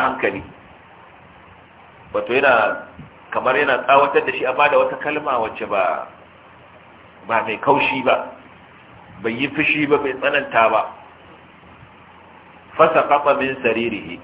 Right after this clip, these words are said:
فانقطع نخاؤه. Sai ya faɗo daga kan kujerarsa, sai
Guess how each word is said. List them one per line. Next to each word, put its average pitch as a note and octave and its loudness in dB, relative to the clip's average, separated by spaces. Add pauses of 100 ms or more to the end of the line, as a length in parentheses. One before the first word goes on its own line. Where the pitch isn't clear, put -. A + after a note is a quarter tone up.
(240)
فانقطع B2+ 2 (200)
نخاؤه. G2 -2 (960)
Sai A#2+ -2
ya B2 0
faɗo C#3+ 2
daga G#2+ -4
kan B2 -6
kujerarsa, B2 -6 (1300)
sai B2 0